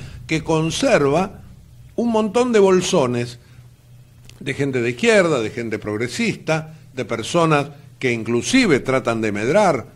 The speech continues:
detrás de ella para conseguir votos. Por supuesto que sacar, este, uno de cada tres votos en la provincia de Buenos Aires es algo muy importante, y además haber ganado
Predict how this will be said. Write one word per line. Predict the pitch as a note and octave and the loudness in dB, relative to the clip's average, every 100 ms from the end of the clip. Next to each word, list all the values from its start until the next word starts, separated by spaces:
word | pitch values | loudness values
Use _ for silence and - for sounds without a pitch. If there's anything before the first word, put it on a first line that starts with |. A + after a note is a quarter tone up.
| - | -14
detrás | G#2 G#2 B2+ D3 | -10 -4 -2 0
de | E3 C3 | 2 2
ella | G#2 C#3 C#3+ - - - | 0 -6 -8 -20 -20 -8
para | - D#3+ E3+ F3+ - | 0 0 0 -2 -6
conseguir | C#3 B2 - G#2 A2+ | -8 -6 -6 -4 -4
votos. | F2+ D#2 - C#2 - - - - - | -6 -10 -16 -20 -20 -20 -20 -20 -8
Por | F#3 | -4
supuesto | G#3 G#3 A#3+ A#3+ | -4 -4 -4 -2
que | C3 A2 | -2 -4
sacar, | A#2 D3 D3 C#3 - - - - - - - - | -4 -2 -2 -2 -14 -20 -20 -20 -20 -20 -20 -18
este, | B2 G2+ B2+ A#2 - | -16 -12 -12 -12 -8
uno | F#3 A3 D#3+ B2 | 0 2 4 2
de | A#2+ | 2
cada | A#2 A2+ A2 | 0 -2 -2
tres | D#3 | -2
votos | C3+ D#3 C#3 - | 0 -2 -2 -6
en | A2 | -6
la | G#2 | -6
provincia | G#2+ A2+ C#3 A2+ B2+ | -4 -4 -4 -4 -2
de | |
Buenos | C3 C#3 - | -2 -4 -2
Aires | B2+ B2+ C#3 - - - | -2 0 -2 -6 -20 -12
es | C#3 - | -10 -4
algo | C#3 C3 B2 | -2 0 -2
muy | C3+ C3 | -2 -2
importante, | A#2+ A2 G#2+ G#2+ F#2+ G2 | -4 -6 -4 -4 -4 -2
y | G#2+ | -2
además | A2 D#3 C#3+ | -2 -4 -2
haber | B2+ A2+ | -2 -2
ganado | G#2+ A#2+ A#2+ | -2 0 0